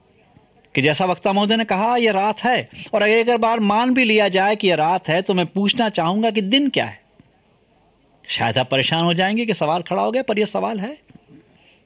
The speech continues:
आज देश के सभी सोचने समझने वाले, सभी बुद्धिजीवियों के सामने सवाल है। मैं वक्ता महोदय का आभारी हूं कि उन्होंने यह कहकर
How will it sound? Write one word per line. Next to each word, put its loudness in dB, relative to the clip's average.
आज 0
देश 0
के -2
सभी -2
सोचने -2
समझने -2
वाले, 0
सभी 0
बुद्धिजीवियों 0
के 0
सामने -2
सवाल -6
है। -20
मैं -2
वक्ता -4
महोदय 0
का 0
आभारी 0
हूं 0
कि 0
उन्होंने 4
यह 4
कहकर 0